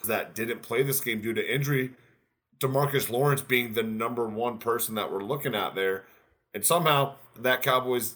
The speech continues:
defense was able to get a couple turnovers and keep that game low scoring,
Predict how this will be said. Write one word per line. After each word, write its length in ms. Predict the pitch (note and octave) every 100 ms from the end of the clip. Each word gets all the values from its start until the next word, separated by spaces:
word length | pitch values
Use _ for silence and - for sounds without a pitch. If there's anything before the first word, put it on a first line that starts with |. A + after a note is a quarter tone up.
| -
defense 380 | C3 C3+ A#2 G#2+
was 100 | A2
able 220 | A#2 A2
to 60 |
get 140 | A2 G#2+
a 40 |
couple 260 | - G#2+ G2+
turnovers 560 | - A2+ A#2 A#2 A#2
and 120 | G#2 -
keep 220 | B2 A2+
that 200 | G#2 G#2
game 260 | A2 G#2
low 160 | G2+ G#2+
scoring, 560 | - - B2+ A#2 G#2+